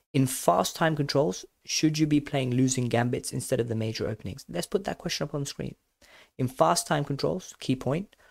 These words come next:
we're not talking about classical chess, we're talking about blitz, rapid, faster stuff. Should you be playing losing gambits instead of the major openings? And so,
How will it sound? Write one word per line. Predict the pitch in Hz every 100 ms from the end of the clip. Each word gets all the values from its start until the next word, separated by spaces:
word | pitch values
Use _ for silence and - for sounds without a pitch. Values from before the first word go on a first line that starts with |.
| _ -
we're |
not | 147
talking | 170 160
about | 151
classical | 151 143 -
chess, | 131 147 139
we're |
talking | - 135
about | 110
blitz, | 123 139 - -
rapid, | 139 - 151 - _
faster | - 139 139
stuff. | - 143 - _ - - _ _ -
Should | - 175
you | 175
be | 160
playing | 160 - 147 131 151 - _ _ _ _ _ _
losing | 123 135 165 165 165
gambits | 147 139 135 143 -
instead | - - 123 120
of | 120 -
the | 113 135 -
major | 113 117 117 120
openings? | 117 113 - 120 _ _ - - _
And | 143 139
so, | 175 170